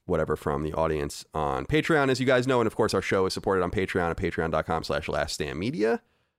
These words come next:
We're the biggest games-centric Patreon in the world, thanks to about twelve thousand of you out there. And so come join us,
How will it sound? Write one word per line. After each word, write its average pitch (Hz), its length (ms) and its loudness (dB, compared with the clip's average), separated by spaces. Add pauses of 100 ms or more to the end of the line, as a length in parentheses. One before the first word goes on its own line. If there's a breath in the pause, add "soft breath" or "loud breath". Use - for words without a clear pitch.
(180)
We're 87 100 2
the 80 80 -2
biggest 82 320 -4
games-centric 85 1400 -4 (220)
Patreon 85 360 -2
in 80 40 -4
the 80 80 -4
world, 123 340 0
thanks 82 280 -4
to 76 380 -8 (200)
about - 140 -6
twelve 82 240 0
thousand 82 320 0
of 113 80 -2
you 120 100 0
out 135 140 0
there. 139 220 2
And 87 220 -4
so 92 240 2
come 120 220 -2
join 113 220 4
us, 135 260 -2